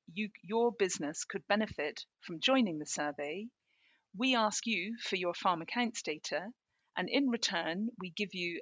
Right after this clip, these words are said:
a set, a farm business report, a granular economic analysis of your business, and we'll give you a set of management accounts in effect. Also, a whole farm carbon footprint done in AgriCalc,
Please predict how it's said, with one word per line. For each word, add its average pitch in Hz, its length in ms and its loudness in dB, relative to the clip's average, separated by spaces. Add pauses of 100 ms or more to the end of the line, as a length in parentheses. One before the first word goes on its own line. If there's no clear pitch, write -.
a - 60 -10
set, 185 340 -2
a - 60 -6
farm 240 300 4
business 208 360 -2
report, 170 480 -6 (260)
a 190 160 0
granular 233 580 4
economic 185 500 -4
analysis 175 600 -4
of 175 120 -4
your 247 260 -2
business, 175 600 -4 (560)
and 180 160 0
we'll 175 240 -2 (500)
give 190 160 -2
you 180 160 2
a 175 40 2
set - 260 -2
of 185 80 -10 (500)
management 190 640 2
accounts - 560 -6
in 180 80 -6
effect. - 580 -8 (840)
Also, 202 500 2 (100)
a - 60 -2
whole 233 220 2
farm 196 260 -2
carbon 180 420 0
footprint - 580 -4 (100)
done 175 160 2
in 160 100 -4 (100)
AgriCalc, 165 520 -2